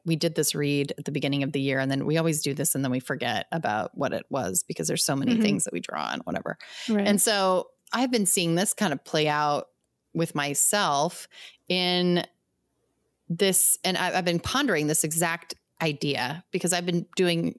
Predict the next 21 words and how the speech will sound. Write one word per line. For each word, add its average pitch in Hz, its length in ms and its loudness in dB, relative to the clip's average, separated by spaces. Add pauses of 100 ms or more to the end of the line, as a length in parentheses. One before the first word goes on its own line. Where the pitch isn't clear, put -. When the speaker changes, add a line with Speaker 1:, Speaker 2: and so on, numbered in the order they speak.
Speaker 1:
this - 180 0
Kundalini 156 600 0
yoga 147 280 -2
practice, - 360 -6
which - 180 -4
is, - 200 0
like, 143 160 -4 (460)
a 170 100 2
certain 151 280 2
type 147 260 -2
of 151 180 -4
meditative 147 760 0
yoga 131 560 -2
where 156 140 -2
it - 80 -4
involves 139 320 -2
a - 20 -2
lot 139 160 0
of 139 120 -6
breathing 190 600 2
and 143 220 0